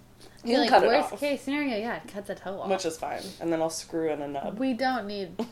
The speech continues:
Speaker 2: toes.
Speaker 1: <laughs> That is not true.
Speaker 2: Are you sure? <laughs> Tell me one good thing a toe has done for you. <laughs>
Speaker 1: Um,
Speaker 2: You can't.
Speaker 1: I can't. <laughs>
Speaker 2: They get stubbed, you know. They're
Speaker 1: That's
Speaker 2: nothing
Speaker 1: true.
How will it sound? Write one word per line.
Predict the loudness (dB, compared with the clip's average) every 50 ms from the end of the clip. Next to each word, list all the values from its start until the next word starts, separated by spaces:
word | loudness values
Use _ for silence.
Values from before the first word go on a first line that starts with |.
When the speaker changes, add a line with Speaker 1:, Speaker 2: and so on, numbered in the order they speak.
| -10 -18 -14
Speaker 2:
toes. | -12 -10 -10 -8 -10 -10 -6 0
Speaker 1:
<laughs> |
That | 0 0 0 2 0 -2 -2 -2 -2 2 4 4 4 4
is | 2 0 -2 -2 -2
not | -4 -2 -2 -2 -2 -4 -6
true. | -10 -10 -8 -6 -6 -6 -8 -8 -6
Speaker 2:
Are | -4 -2
you | -2 -2
sure? | -2 -2 -2 -2 0 0 -2 -2 -4 -6 -10 -16 -16 -14 -18 -16 -10 -2
<laughs> | -2 -2 -2 -4 -16 -20 -20 -8 0 2
Tell | 6 8 8 8 8
me | 8 6
one | 6 4 4 4
good | 4 2 2
thing | 2 0 0 0
a | -2
toe | 0 0 0 0 0 0
has | -2 -4
done | -4 -6 -6 -6 -6
for | -6
you. | -6 -6 -6 -6 -2 -2 -2 0 0 2 2 2 0 0 -6 -18 -20 -20 -20 -20 -20 -20 -20 -20 -20 -20 -20 -16 -8 -2
<laughs> | 2
Speaker 1:
Um, | 2 4 6 6 6 6 4 4 2 2 0 -2 -4 -6 -6 -6
Speaker 2:
You | -6 -4
can't. | -2 -2 -2 -2 -4 -2 4 4
Speaker 1:
I | 4
can't. | 6 6 6 10 10 10 10 10 6 6 6 4
<laughs> | 2 2 2 2 2 0 0 2 0 -2 -2 -2 -8 -14 -6 0
Speaker 2:
They | 0 2
get | 2 2 0
stubbed, | -2 -4 -2 -2 -2 -2 -2 -6 -8
you | -6 -6 -4
know. | -4 -4 -6 -8 -6
They're | -4 -2 -2
Speaker 1:
That's | -2 -2 -2 -4
Speaker 2:
nothing | -2 0
Speaker 1:
true. | 2